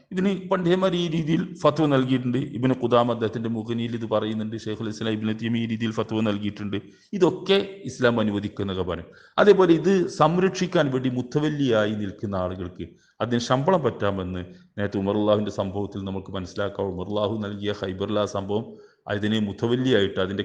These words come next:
കാര്യദർശിയായിട്ട് നിലനിർത്തിയിരുന്നത് അദ്ദേഹത്തിന്റെ മകൾ ഹഫ്സ, അഥവാ നബി സല്ലല്ലാഹു അലൈഹി വസല്ലം ഭാര്യയായ ഹഫ്സ റളിയല്ലാഹു അൻഹയായിരുന്നു. പിന്നീട് ആരാണോ കടന്നു വരുന്നത് കൈകാര്യം ചെയ്യാൻ പറ്റുന്ന അവർക്ക് ഏൽപ്പിക്കണമെന്നും പറഞ്ഞു. അപ്പൊ ഈ രീതിയിൽ ഇസ്ലാമിക സമൂഹം കൊണ്ടുവന്ന, ഇസ്ലാമിക സമൂഹത്തിൽ നിലവിലുള്ള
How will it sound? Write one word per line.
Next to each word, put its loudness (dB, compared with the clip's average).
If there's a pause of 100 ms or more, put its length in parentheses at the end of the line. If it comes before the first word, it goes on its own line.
കാര്യദർശിയായിട്ട് -2
നിലനിർത്തിയിരുന്നത് -8 (440)
അദ്ദേഹത്തിന്റെ -4
മകൾ -2 (100)
ഹഫ്സ, -6
അഥവാ -2
നബി -4
സല്ലല്ലാഹു -8
അലൈഹി -2
വസല്ലം -8
ഭാര്യയായ -2
ഹഫ്സ -6
റളിയല്ലാഹു -2
അൻഹയായിരുന്നു. -10 (320)
പിന്നീട് 2
ആരാണോ 4
കടന്നു 0
വരുന്നത് -2 (340)
കൈകാര്യം 2
ചെയ്യാൻ -2
പറ്റുന്ന -4
അവർക്ക് -4
ഏൽപ്പിക്കണമെന്നും -6
പറഞ്ഞു. -2
അപ്പൊ -8
ഈ 2
രീതിയിൽ 0 (180)
ഇസ്ലാമിക 0
സമൂഹം -6
കൊണ്ടുവന്ന, -4 (280)
ഇസ്ലാമിക -2
സമൂഹത്തിൽ -2
നിലവിലുള്ള -2